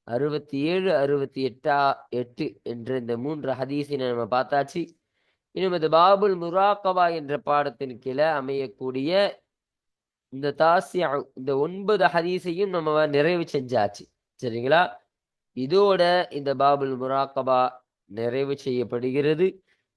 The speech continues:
இன்ஷா அல்லாஹ் நம்ம அடுத்த பாடத்துல பாபு தக்வா, தக்வாவை குறித்தான, இரையச்சம் குறித்தான அந்த பாடம் என்ற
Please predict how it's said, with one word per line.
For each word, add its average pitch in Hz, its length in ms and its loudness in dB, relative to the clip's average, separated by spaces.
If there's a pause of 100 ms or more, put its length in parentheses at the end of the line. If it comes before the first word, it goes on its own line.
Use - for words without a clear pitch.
(120)
இன்ஷா 175 480 0
அல்லாஹ் 170 320 4
நம்ம 143 200 0
அடுத்த 185 360 2
பாடத்துல 151 680 2 (720)
பாபு 180 560 2
தக்வா, 208 500 4 (680)
தக்வாவை 208 720 0
குறித்தான, 170 720 -2
இரையச்சம் 185 800 -2
குறித்தான 160 600 0
அந்த 135 280 0
பாடம் 151 560 4
என்ற 135 600 0